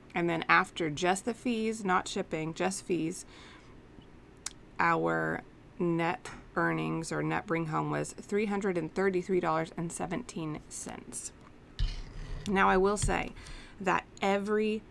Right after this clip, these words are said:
single one of our sales this weekend was from an offer from the buyer. Literally every single one of them.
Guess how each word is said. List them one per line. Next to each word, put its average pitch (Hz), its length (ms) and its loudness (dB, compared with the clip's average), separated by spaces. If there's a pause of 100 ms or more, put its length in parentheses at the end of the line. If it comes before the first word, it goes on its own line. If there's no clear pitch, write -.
(160)
single 185 720 0 (260)
one 170 340 0
of 170 140 0
our 175 160 2
sales 156 460 -4
this 185 200 -2
weekend 143 640 -6 (280)
was 160 540 0
from 170 480 0 (240)
an 151 160 -2 (100)
offer 180 520 4
from 165 520 -2
the 160 80 -2
buyer. 147 520 -2 (760)
Literally 185 480 6
every 165 260 0
single 160 320 -2
one 147 160 0
of 147 120 -2
them. 147 280 -8